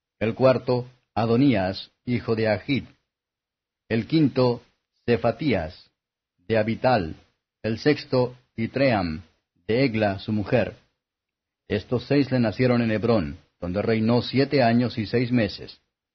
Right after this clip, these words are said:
Y en Jerusalén reinó treinta y tres años. Estos cuatro le nacieron en Jerusalén: Simma, Sobab,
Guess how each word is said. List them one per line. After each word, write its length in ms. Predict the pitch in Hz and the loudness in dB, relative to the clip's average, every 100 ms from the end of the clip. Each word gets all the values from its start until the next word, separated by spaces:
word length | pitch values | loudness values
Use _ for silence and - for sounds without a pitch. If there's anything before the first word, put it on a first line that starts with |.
| _ _ _ | _ _ _
Y 100 | - | -4
en 120 | 117 113 | -2 0
Jerusalén 680 | 131 127 127 139 156 165 | -2 0 2 4 2 2
reinó 380 | 127 120 120 131 | 2 4 4 2
treinta 340 | 123 123 110 | 2 0 0
y 60 | 110 | -2
tres 280 | 131 139 127 | -2 -2 0
años. 420 | 104 67 60 - _ _ _ _ _ _ _ _ _ - | -2 -4 -12 -20 _ _ _ _ _ _ _ _ _ -2
Estos 340 | 131 143 135 | 0 0 -2
cuatro 320 | - 135 117 | 0 0 2
le 100 | 107 | 0
nacieron 440 | 101 95 123 117 113 | 0 -2 0 2 2
en 140 | 104 | -2
Jerusalén: 680 | 90 104 98 110 107 78 65 _ _ _ _ | -4 -6 -4 -2 -2 -4 -10 _ _ _ _
Simma, 500 | - 120 117 131 131 - _ _ | 0 4 4 2 -2 -12 _ _
Sobab, 480 | 82 80 117 135 | -8 0 0 0